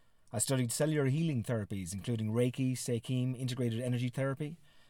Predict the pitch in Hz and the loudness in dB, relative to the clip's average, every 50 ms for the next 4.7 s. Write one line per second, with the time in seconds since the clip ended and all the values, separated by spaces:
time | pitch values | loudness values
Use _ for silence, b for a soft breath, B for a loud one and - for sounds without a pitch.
0 | b - 127 117 - - 143 135 131 127 127 127 127 120 - 139 139 139 127 - | b -4 -2 -2 0 0 0 0 2 2 2 2 2 0 -2 -2 -2 -2 -2 -4
1 | 143 139 131 - - 143 139 135 - 127 117 135 131 131 127 127 120 117 123 127 | -4 -2 -2 0 2 2 2 2 0 -2 -2 0 0 0 0 0 2 4 4 4
2 | 135 131 131 131 135 - B B B B B B B B - 127 156 175 180 160 | 2 2 -2 -4 -4 -4 B B B B B B B B -2 2 2 2 2 2
3 | 156 - - - 156 156 156 160 165 151 160 160 151 139 120 113 107 113 131 135 | 0 0 0 4 4 4 4 4 2 0 -2 -2 -2 -2 -2 0 2 2 2 2
4 | 131 131 - 127 107 113 101 113 113 - - - 92 82 | 2 0 0 0 0 0 0 -2 -2 -2 -4 -4 -6 -10